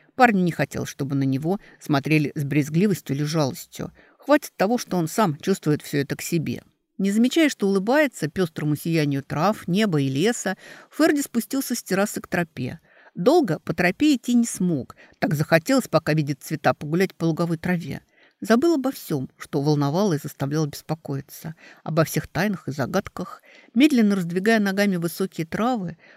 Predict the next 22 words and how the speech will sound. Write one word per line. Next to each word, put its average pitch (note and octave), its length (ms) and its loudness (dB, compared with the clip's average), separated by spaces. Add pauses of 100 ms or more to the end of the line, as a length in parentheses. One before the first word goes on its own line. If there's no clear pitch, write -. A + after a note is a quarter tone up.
(100)
время G#3 300 6
от G3+ 100 0
времени F#3+ 500 2 (140)
недоверчиво F#3 720 4
трогая E3 400 0
яркие E3 440 -2
головки D#3 380 -2
цветов, - 580 -4 (400)
он C#4+ 280 6
чувствовал C#4 420 0
сильный A#3+ 560 2
к - 80 -8
вечеру A3 380 -2
луговой F#3+ 440 -2
аромат F#3+ 540 -2 (220)
и, F3 220 2
боясь E3 340 4
моргнуть, F3 420 4
смотрел G3 400 -2
на G3 140 0
зелень D3+ 560 -2
и D3 180 -2